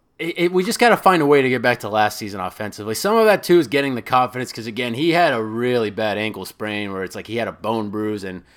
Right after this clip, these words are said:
he got back fairly quick. He did. He got back within a week. He could have gone, like, six weeks, or, wi-, sorry, he got back within, like, four weeks. It could have been six weeks or eight weeks, but he got back fairly quick. But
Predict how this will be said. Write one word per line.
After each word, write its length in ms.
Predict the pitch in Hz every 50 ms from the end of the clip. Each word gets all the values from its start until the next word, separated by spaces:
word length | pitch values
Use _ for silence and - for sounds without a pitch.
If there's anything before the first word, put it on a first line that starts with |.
| _ _ _ _ _ _ _
he 120 | - 135
got 220 | 131 214 269 285 -
back 240 | 175 208 214 190 -
fairly 340 | - 190 185 170 151 127 113
quick. 280 | - - 175 151 -
He 120 | - 120 123
did. 180 | 120 190 214
He 100 | 156 147
got 200 | 175 226 165 147
back 200 | 151 185 185 170 143
within 220 | 147 - 156 135
a 60 | 117
week. 360 | 98 95 110 123 127 123 123 -
He 80 | 104
could 140 | - - 160
have 120 | 151 120
gone, 340 | 117 117 117 113 110 107 101
like, 220 | 101 98 98 90 - _ _ _
six 420 | - - - - - 131 113 - -
weeks, 320 | 107 110 113 110 110 - -
or, 140 | 156 120 113
wi-, 240 | 110 123 113 117
sorry, 220 | 117 - 127 107 101
he 60 | 117
got 160 | 160 170 - -
back 180 | 151 147 139
within, 220 | 123 117 113 120 113
like, 160 | 104 90 -
four 260 | - - 120 117 110
weeks. 320 | 104 104 104 104 - -
It 100 | 98 95 - - -
could 120 | - 127 120
have 60 | 110
been 100 | 110 101
six 340 | 95 - - 120 110 - -
weeks 280 | 110 107 107 104 - -
or 80 | 92 -
eight 200 | - 107 104 101
weeks, 260 | 101 104 104 101 101 -
but 300 | _ - 95 92 95 - _ _ _ _ _ _
he 80 | - 151
got 240 | - - - -
back 200 | - 170 147 127
fairly 400 | - - - 143 139 135 123 110
quick. 480 | 98 - - 110 110 117 113 - - _ _ _ _ _ _ _ _ _ _ _ _
But 380 | 95 92 110 113 113 110 104